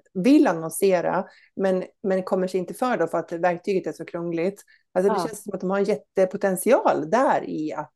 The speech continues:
Speaker 1: göra det enklare så att alla, alla som vill kan komma igång på ett rimligt sätt.
Speaker 2: Ja, exakt. Nej, jag är fascinerad också över att, eh, de inte tar tag i,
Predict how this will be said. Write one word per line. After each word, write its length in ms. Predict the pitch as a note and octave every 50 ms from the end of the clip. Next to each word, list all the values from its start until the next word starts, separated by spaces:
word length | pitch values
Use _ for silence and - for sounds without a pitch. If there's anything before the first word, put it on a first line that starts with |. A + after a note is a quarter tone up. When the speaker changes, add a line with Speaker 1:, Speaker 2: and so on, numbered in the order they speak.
| -
Speaker 1:
göra 260 | - F#3+ F3+ E3+ E3
det 100 | E3 E3
enklare 580 | F#3 G3 F3 E3 E3 _ - - B3 G3+ D#3+ D3+
så 120 | - -
att 120 | D#3 D3+ - - - _ _ _
alla, 380 | - F#3 E3+ D#3 E3 F3 F3 F3 - - - _
alla 220 | - F#3 F3 F3+
som 180 | E3+ - F3+ E3+
vill 320 | G#3 C#4+ C4 D#3+ - - -
kan 240 | - F#3 A3+ A3+ G3
komma 280 | - - - - - -
igång 320 | D#3 F#3+ G#3+ G3+ E3+ - -
på 60 | -
ett 160 | D#3 - -
rimligt 400 | C#3+ C#3+ D3+ C#3+ - F2+ - -
sätt. 220 | - - - - _ - - _ _ _ _ _ _
Speaker 2:
Ja, 340 | - A#3 A3+ G3+ G#3+ B3+ - -
exakt. 380 | - A#3+ - - A#3+ - - - - - _ - - A#3+
Nej, 220 | B3+ B3+ C4 C4+
jag 220 | C4 B3 B3 A#3+
är 60 | A#3 A3+
fascinerad 560 | - - A3 - A#3 A#3 A3+ G#3 G3 F#3 F#3+
också 220 | G3 - - -
över 240 | E3+ D#3+ D#3+ E3 E3
att, 280 | E3 F3 - _ - F3+
eh, 160 | E3+ - F3+
de 160 | E3+ F#3 G3
inte 260 | G3 F#3+ F#3 - F3
tar 160 | - - G#3+
tag 320 | G3+ - G#3+ F#3+ F3+ F3+ F#3
i, 360 | G3 - - - A3 G#3+ G#3+